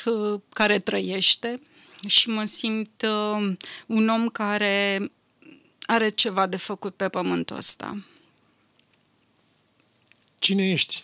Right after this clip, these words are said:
Speaker 2: Cristina Schmidt?
Speaker 1: Ah, cine sunt? Sunt, uh, sunt psihoterapeut, uh, meseria mea de suflet.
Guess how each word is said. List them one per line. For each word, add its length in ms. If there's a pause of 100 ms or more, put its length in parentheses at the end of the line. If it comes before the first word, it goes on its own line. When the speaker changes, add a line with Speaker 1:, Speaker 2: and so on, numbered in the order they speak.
Speaker 2:
Cristina 380
Schmidt? 320 (1200)
Speaker 1:
Ah, 540
cine 320
sunt? 360
Sunt, 440
uh, 720 (400)
sunt 240
psihoterapeut, 1200 (320)
uh, 140
meseria 600
mea 580 (960)
de 160
suflet. 600